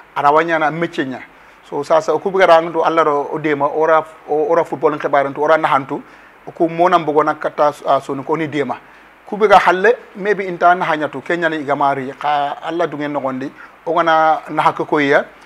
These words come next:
o yu duru ngana me ogana organize. Mo gada ona ko non so soro ngai definitely o ko o parente nyori ak o serious nte nyori kata football ke. I bakari na. Ka har sa de ngai nyaga nanti football ke wa kinya, eh, sigra be sa sa.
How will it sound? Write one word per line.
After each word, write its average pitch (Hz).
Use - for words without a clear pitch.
o 180
yu 190
duru 170
ngana 156
me 156
ogana 175
organize. 143
Mo 156
gada 165
ona 160
ko 156
non 147
so 143
soro 143
ngai 135
definitely 147
o 143
ko 147
o 156
parente 147
nyori 139
ak -
o 160
serious 160
nte 147
nyori 135
kata 131
football 131
ke. 135
I 165
bakari 160
na. 143
Ka 165
har 180
sa 175
de 160
ngai 180
nyaga 156
nanti 147
football 165
ke 160
wa 175
kinya, 160
eh, 147
sigra 151
be 147
sa 135
sa. 135